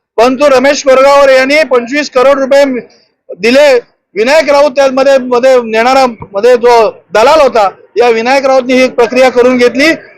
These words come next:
आणि मग त्यावेळेस मला शेवटच्या दिवशी एबी फॉर्म देणार असं सांगितलं असताना देखील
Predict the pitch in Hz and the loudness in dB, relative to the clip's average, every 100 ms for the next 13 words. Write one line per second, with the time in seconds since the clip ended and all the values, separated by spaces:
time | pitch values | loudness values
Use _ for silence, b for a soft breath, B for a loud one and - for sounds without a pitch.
0 | B 202 240 254 285 311 254 247 277 302 | B -2 0 0 2 0 2 2 2 2
1 | 294 254 247 269 269 254 285 311 320 302 | 0 -2 -2 -2 -2 0 0 0 -2 -2
2 | 277 285 254 208 _ _ _ _ _ _ | -4 -4 -6 -8 _ _ _ _ _ _
3 | _ _ _ _ - 202 240 262 277 269 | _ _ _ _ -4 -2 0 0 2 2
4 | 262 262 262 240 226 254 262 254 - 262 | 2 0 -2 -2 -2 0 0 0 0 0
5 | 269 254 247 302 | 0 0 0 -2